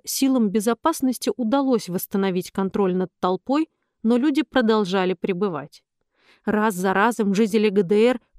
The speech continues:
прямо говорили пограничникам: "Вы должны нас пропустить".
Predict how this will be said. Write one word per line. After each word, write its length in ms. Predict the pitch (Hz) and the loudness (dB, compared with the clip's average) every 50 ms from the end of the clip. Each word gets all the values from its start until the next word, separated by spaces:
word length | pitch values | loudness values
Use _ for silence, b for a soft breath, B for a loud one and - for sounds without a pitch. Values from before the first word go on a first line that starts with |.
| - - | -6 -2
прямо 400 | 240 233 240 247 262 262 262 247 | 0 2 2 2 2 2 2 2
говорили 480 | 220 240 202 220 214 208 214 208 202 | 2 2 2 2 2 2 2 2 0
пограничникам: 960 | 190 - 190 185 214 226 240 240 233 208 170 - - 190 170 - - 160 165 - _ _ _ _ - | 0 -2 -2 -2 0 0 2 2 0 0 -2 -4 -6 -8 -8 -8 -8 -10 -10 -12 _ _ _ _ -4
"Вы 160 | 202 214 254 | -2 0 0
должны 560 | 208 220 240 247 240 202 - 226 226 240 247 | 2 2 2 2 0 0 2 2 2 2 2
нас 300 | 240 226 196 190 - - | 2 2 0 0 -2 -6
пропустить". 880 | - - 208 - - 247 240 - - - - - 151 160 - - - | -6 -6 -6 -4 -4 -6 -8 -8 -10 -12 -14 -14 -14 -14 -16 -20 -20